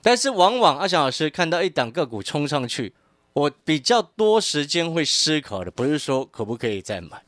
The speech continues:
我比较多时间，大多数的时间在思考，就是说这个位置我是不是应该要获利下车？因为你都知道阿翔老师喜欢成长股拉回升一点再来买，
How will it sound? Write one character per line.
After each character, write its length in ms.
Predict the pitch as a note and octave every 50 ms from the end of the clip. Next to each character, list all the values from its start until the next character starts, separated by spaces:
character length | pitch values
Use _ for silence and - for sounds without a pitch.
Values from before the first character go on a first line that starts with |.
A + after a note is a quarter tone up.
| - - -
我 140 | G3+ B3 B3
比 100 | A3 F#3
较 140 | A3 B3
多 200 | G#3+ - G#3 G#3+
时 220 | G#3 - - D#3+ D#3
间， 240 | - - E3+ E3+ E3
大 240 | - A#3 G#3 F3+
多 180 | D#3 E3+ F3 F3
数 200 | E3 - E3+ C#3
的 40 | C3
时 200 | B2 - B2 A#2
间 180 | C3 C#3 C#3+
在 100 | C#3+ D3+
思 280 | C3+ - - - C3 B2+
考， 200 | - G#2 F2+ F2+
就 140 | G2 B2 B2+
是 80 | B2+
说 160 | A#2+ C3+ B2+ B2
这 220 | - - A#3 A3+
个 80 | D#3+ D#3
位 240 | F3 G3 D3 A#2+
置 200 | G2 - G2 F2
我 140 | E2+ F2 F2+
是 140 | - - C3+
不 100 | A#2 A2
是 160 | - B2+ G#2
应 80 | G#2 G#2
该 120 | G#2 G#2
要 120 | G2+ G2+ G2
获 160 | - G#2+ G2+
利 100 | F#2+ F2+
下 240 | E2 - G#2 F2 D#2
车？ 240 | - - D#2 E2+ - _ _ - _ _ _ _ _ _ _ _ -
因 80 | G#3+
为 140 | C4+ C#4+ B3
你 120 | G#3 E3+ D#3
都 140 | G#3 A3+
知 160 | A3 - G3 G3
道 140 | G3+ G3
阿 100 | G3 G3+
翔 140 | F3 F3 C#3+
老 40 | C3
师 160 | B2 D#3+ E3
喜 240 | D#3+ - - A#2+ A#2
欢 220 | A#2+ D#3 D#3 D3
成 220 | C#3+ - C3+ B2 B2+
长 160 | C3+ C#3 C3+
股 160 | A#2+ A2 G#2
拉 160 | A#2 C3 B2+
回 120 | B2+ A2+ G2+
升 200 | - - A2+ A#2
一 20 |
点 180 | G#2+ G#2 F2+ E2
再 120 | E2+ G2
来 160 | F#2 F2 E2+
买， 180 | E2+ D#2+ -